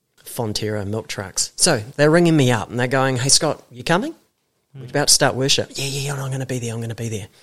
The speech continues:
Speaker 1: "Hey, Scott," um, they rang up a little bit later on. "We're, uh, we've finished worship. Are,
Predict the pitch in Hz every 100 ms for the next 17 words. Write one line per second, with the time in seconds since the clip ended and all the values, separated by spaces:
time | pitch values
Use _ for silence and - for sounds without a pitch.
0 | - - - 156 - 165 151 139 123 117
1 | 117 117 113 117 113 110 110 110 117 104
2 | - - - - - - - _ _ 131
3 | 131 131 131 127 - 175 208 - 143 -
4 | 95 - _ _ _ _ _ _ _ _
5 | -